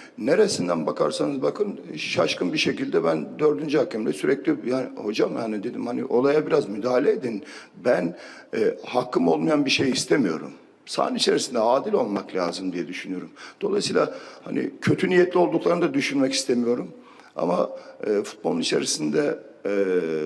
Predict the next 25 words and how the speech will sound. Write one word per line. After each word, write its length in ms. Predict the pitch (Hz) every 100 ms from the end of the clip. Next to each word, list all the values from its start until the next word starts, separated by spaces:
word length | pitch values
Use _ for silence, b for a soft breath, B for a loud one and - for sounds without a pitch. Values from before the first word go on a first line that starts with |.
| 73 64
iki 200 | - -
takımın 340 | 156 - 143 131
mücadelesinde 1040 | 131 139 131 135 139 - 131 131 139 139 - -
diğer 260 | 123 143 147
formayı 500 | 139 131 131 127 120
giyen, 380 | 131 131 131 - B B B
e, 40 | 92
ayrı 480 | 90 - 113 123 147
renkteki 540 | 135 135 113 123 110
bu 240 | 127 104 -
dört 200 | 123 131
tane, 360 | 135 127 127 - B B -
e, 60 | 101 98 92 85 78 73 71 55 50 50 52 50 -
hakem 460 | 107 110 110 139
arkadaşlarımızın 840 | 135 - 120 120 120 120 117 147 123
bu 80 | 135
işlere 340 | - 123 120
biraz 260 | 123 123 117
daha 180 | 123 120
dikkat 260 | - 110
etmesi 480 | 123 - 120 117 107
gerektiğini 400 | 113 107 120 143
düşünüyorum. 480 | - 156 135 135 135 -
Sonuç 340 | 123 131 135
itibariyle, 500 | - 135 135 135